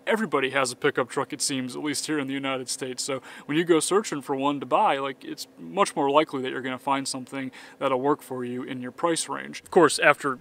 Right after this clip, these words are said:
getting the truck, I then needed to add the camper, and a few months later, I actually bought a different camper from this one. I had it before this,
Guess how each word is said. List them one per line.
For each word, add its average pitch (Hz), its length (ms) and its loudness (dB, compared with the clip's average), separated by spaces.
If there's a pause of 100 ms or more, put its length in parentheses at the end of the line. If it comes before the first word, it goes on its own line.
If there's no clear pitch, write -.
getting 139 240 2
the 123 60 -6
truck, 143 400 4
I 131 200 -4
then 135 220 2
needed 127 260 -2
to - 120 -4
add 131 180 -2 (220)
the 135 80 -6
camper, 147 480 2
and 123 80 -2 (340)
a 147 80 -6
few 170 180 0
months 143 280 2
later, 139 420 4
I 127 240 -2 (100)
actually 143 300 2
bought 127 220 2
a 127 40 -4
different 131 360 0
camper 127 320 -8
from 123 180 -10
this 127 220 -6
one. 131 140 -2
I 127 40 -6
had 131 180 -2
it 123 100 -6
before 135 360 0
this, 123 340 -2